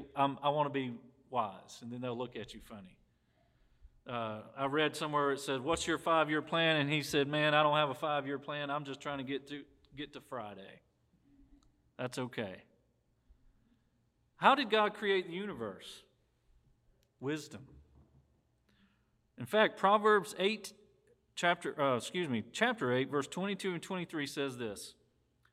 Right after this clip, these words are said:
"The Lord formed me from the beginning. Before he created anything else, I was appointed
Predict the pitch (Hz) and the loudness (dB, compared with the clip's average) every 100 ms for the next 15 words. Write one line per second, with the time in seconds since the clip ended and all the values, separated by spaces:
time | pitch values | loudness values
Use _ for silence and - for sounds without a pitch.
0 | _ _ _ _ _ 160 156 226 262 247 | _ _ _ _ _ 2 6 8 8 4
1 | - 208 202 185 175 170 - 135 151 196 | 0 4 6 6 2 -6 -14 -6 -2 0
2 | 127 101 101 - - _ _ 151 147 127 | 0 -4 -10 -18 -20 _ _ -4 -2 -4
3 | 127 127 139 98 - - - _ _ _ | -4 -2 -2 -4 -10 -20 -20 _ _ _
4 | _ _ _ _ _ 156 151 196 220 220 | _ _ _ _ _ 0 8 10 10 8
5 | 214 214 202 196 185 170 170 196 220 214 | 0 0 4 6 6 2 0 -2 0 -2
6 | 208 180 135 131 - - - _ _ _ | -2 2 4 4 2 -8 -12 _ _ _
7 | - 147 190 220 196 175 131 202 196 151 | 2 6 6 6 2 0 -4 0 2 2
8 | 110 107 117 | 0 -2 -6